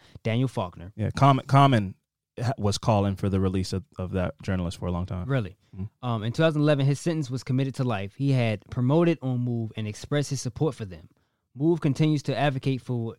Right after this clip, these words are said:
Speaker 1: um, Abu Jamal's release as well as for that, as well as for that of imprisoned Move members. Move regards Michael Moses Ward, known in Move as Birdie Africa, was the only child to survive in the nineteen eighty-five bombing. So I'm guessing he's left also.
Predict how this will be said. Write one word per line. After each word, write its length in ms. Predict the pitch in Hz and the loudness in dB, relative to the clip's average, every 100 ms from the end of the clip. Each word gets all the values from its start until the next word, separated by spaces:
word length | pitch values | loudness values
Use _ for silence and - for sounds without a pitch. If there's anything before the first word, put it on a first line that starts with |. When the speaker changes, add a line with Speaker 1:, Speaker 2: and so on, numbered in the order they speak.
| 113 | -8
Speaker 1:
um, 240 | 107 104 | -8 -6
Abu 320 | 120 110 127 | -6 -4 -4
Jamal's 440 | 120 117 120 120 104 | -2 -2 -2 -2 -2
release 320 | 113 123 104 | -2 -2 -4
as 160 | 104 110 | -8 -6
well 340 | 127 131 127 | -4 -2 -4
as 220 | 113 110 - | -4 -8 -8
for 120 | 107 | -8
that, 320 | 127 123 120 _ _ _ _ _ _ _ | -4 -2 -4 _ _ _ _ _ _ _
as 160 | 131 127 | -2 2
well 260 | 147 160 160 | 6 8 6
as 160 | 139 | 2
for 200 | - 143 | -2 -2
that 240 | 117 143 127 | 2 2 2
of 180 | 127 117 | -2 -4
imprisoned 500 | 113 143 139 131 117 | -6 -2 0 0 0
Move 260 | 127 117 | -2 -2
members. 440 | 104 90 - - - _ _ _ | -6 -8 -14 -20 -20 _ _ _
Move 240 | 139 190 175 | 0 0 0
regards 420 | 147 151 147 127 | 2 4 4 2
Michael 320 | 120 151 156 | 2 2 2
Moses 380 | 131 143 139 123 | 2 2 0 -2
Ward, 400 | 117 135 127 107 | 0 2 2 2
known 280 | 123 131 131 | 2 2 2
in 140 | 117 | 0
Move 340 | 110 113 110 104 | 0 -2 -2 -4
as 200 | 107 95 | -6 -8
Birdie 400 | - 139 139 127 | -4 0 0 0
Africa, 380 | 104 - 95 - _ _ _ _ | -4 -10 -18 -20 _ _ _ _
was 140 | 131 120 | -8 -6
the 100 | 120 | -2
only 280 | 156 180 | 0 0
child 500 | 156 165 156 147 143 - | 2 4 6 6 4 -2
to 100 | 135 | -6
survive 580 | 123 104 135 139 139 | -4 2 6 6 4
in 80 | 120 | 0
the 60 | 110 | -4
nineteen 360 | 117 123 127 | -4 -4 -4
eighty-five 420 | 113 107 110 104 95 | -6 -6 -6 -6 -6
bombing. 340 | 95 85 - | -8 -10 -6
So 100 | 101 | -4
I'm 80 | 101 | -4
guessing 240 | 101 98 | -6 -10
he's 160 | 113 95 | -12 -12
left 180 | 87 - | -16 -20
also. 240 | 71 _ | -20 _